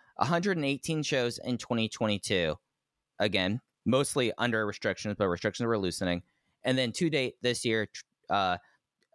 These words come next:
a hundred twenty-nine shows. That's not,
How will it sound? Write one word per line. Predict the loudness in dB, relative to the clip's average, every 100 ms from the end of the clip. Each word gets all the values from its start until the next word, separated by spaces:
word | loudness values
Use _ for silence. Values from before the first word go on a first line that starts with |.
| -6
a | -2
hundred | 0 0
twenty-nine | 0 0 2 0 -4
shows. | -4 -4 -4 -14 -14 _ _ _ _
That's | 0 0 -2 -8 -8 _ _
not, | 0 2 2 0 -2